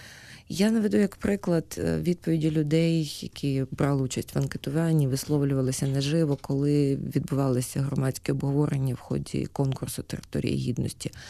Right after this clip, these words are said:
Я була членом робочої групи цього конкурсу, то від першої особи можу казати, да, це власний досвід.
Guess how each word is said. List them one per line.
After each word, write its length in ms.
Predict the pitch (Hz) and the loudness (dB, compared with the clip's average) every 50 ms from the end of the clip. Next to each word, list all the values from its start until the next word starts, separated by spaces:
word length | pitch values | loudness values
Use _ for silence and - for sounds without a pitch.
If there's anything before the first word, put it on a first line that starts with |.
| - - - - - - - - - - | -18 -18 -18 -18 -20 -20 -20 -20 -12 -6
Я 120 | - 160 | -4 -4
була 280 | 160 160 156 151 139 135 | -2 0 0 2 2 0
членом 360 | - - 147 127 127 135 131 | 0 0 -2 0 0 0 0
робочої 460 | - - 127 127 127 123 - - 135 | -2 -2 -2 -2 -2 -2 -2 -2 -2
групи 280 | 131 139 151 151 - - | 0 0 -2 -2 -2 -4
цього 200 | - - 139 139 | -2 -2 -2 -2
конкурсу, 840 | 131 - 156 156 165 156 - 139 127 - - 143 135 131 131 127 - 165 - - - - | -2 0 0 2 2 2 2 0 -2 -2 -2 0 0 0 0 -2 -4 -8 -12 -16 -14 -8
то 120 | - - | -6 -6
від 320 | - - 120 120 160 156 - | -4 -4 -4 -4 -4 -4 0
першої 480 | - 165 151 147 - - - 143 139 | 2 2 4 2 2 -2 -2 -2 -2
особи 360 | 135 127 - 131 120 113 - - | -2 0 2 2 2 2 0 -2
можу 240 | - 113 - - - - | -4 -4 -4 -6 -8 -8
казати, 420 | - 131 131 143 - - - - | -6 -4 -2 -2 -2 -4 -4 -6
да, 140 | - - 131 | -4 -4 -4
це 160 | - - 135 | -2 -2 -2
власний 440 | 131 131 135 131 127 - - 131 127 | 0 2 2 2 2 0 0 -2 0
досвід. 480 | 123 127 127 127 - - - - - | 0 0 -2 -2 -4 -6 -8 -8 -10